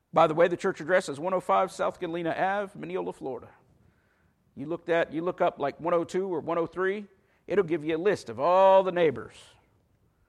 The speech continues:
And you can get all their landline phone numbers for free. And you can start calling.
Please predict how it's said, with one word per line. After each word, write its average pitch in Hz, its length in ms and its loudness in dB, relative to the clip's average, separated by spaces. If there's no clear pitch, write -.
And 156 100 0
you 180 120 -6
can 170 80 -12
get 160 160 6
all 190 440 12
their 202 200 4
landline 202 600 4
phone 202 280 0
numbers 147 340 -4
for - 180 -12
free. 135 380 -8
And 127 100 -10
you 190 120 -8
can 165 100 -6
start 165 320 0
calling. 180 460 0